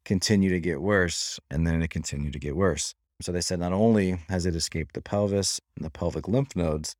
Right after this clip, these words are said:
but it's in three or four places in your abdomen, your left lung, and we believe we see portions on your brain." So at that point,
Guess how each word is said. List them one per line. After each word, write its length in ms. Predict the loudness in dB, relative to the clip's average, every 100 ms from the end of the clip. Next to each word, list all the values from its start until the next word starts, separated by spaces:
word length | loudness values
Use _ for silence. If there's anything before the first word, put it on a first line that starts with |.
| _ _ _ _ 0
but 140 | 2
it's 160 | 4 4
in 100 | 2
three 160 | 4
or 60 | 2
four 160 | 2 0
places 420 | 2 0 0 2
in 100 | 2
your 120 | 2
abdomen, 640 | 2 2 0 -2 -2 -4 -8 _ _ _ -6
your 140 | -2
left 260 | 2 2 0
lung, 400 | -4 -4 -6 -8 _ _ _ _ -4
and 180 | 2 2
we 80 | 4
believe 240 | 4 4
we 80 | 2
see 160 | 0
portions 420 | -2 0 2 2 2
on 140 | 2
your 100 | 0
brain." 340 | -4 -6 -8 -12 _ _ _ _ _ _ _ _ _ _ _ _
So 240 | 2 4
at 160 | 4 6
that 220 | 6 6
point, 460 | 4 0 0 -2